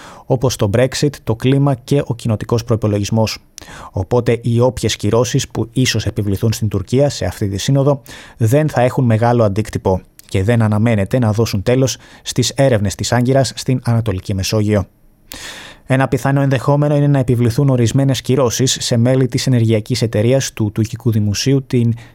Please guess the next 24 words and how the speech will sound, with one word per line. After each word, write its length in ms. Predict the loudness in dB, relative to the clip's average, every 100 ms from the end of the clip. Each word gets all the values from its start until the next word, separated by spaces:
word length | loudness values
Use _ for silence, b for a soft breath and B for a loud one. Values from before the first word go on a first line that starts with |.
| _ 0
T 100 | 0 2
P 140 | 2 2 2
A 180 | 0 2
O, 240 | 2 0 -2 B B B B
ως 180 | -2
μια 200 | 2 0
τελευταία 460 | 0 0 0 0 0
προειδοποίηση 600 | 0 0 0 -2 -2 -4
προς 280 | -4 -4 -2
την 160 | -2
Άγκυρα 420 | 0 2 2 0 -4 B B B B
και 140 | -2
τα 120 | 2
μέτρα 360 | 2 0 0 -2
που 140 | 0
ίσως 240 | 0 2 2
ληφθούν 380 | 0 0 0
στις 480 | 0 -2 -2 0 -2
επόμενες 680 | -2 0 2 0 -2 -6 -4
μέρες 400 | 0 2 0 -2
θα 160 | -6 -4
αποτελέσουν 580 | -2 0 2 0 0 0
μια 240 | 2 2
βάση 460 | 2 0 0 -2